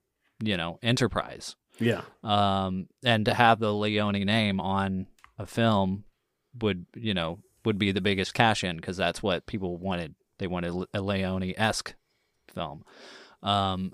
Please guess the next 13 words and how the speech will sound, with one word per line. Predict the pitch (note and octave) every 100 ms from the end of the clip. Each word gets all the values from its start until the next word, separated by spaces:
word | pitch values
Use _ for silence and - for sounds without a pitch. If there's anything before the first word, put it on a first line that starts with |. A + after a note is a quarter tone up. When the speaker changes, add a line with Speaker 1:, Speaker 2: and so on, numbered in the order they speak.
| _
Speaker 1:
so | - C#3 A#2
he | A2 A#2+
was | A#2+ A#2+ -
going | A#2+ A#2 A2+
to | A2
s-, | G2+ - _ _ _
to | - A2
start | - A2 F#2+
producing | G#2+ A2+ D3+ B2
some | G2+ A2+
films | G#2+ G2 G2 - - _
while | A#2 G2+
also | D#2 F#2+ - G2 F#2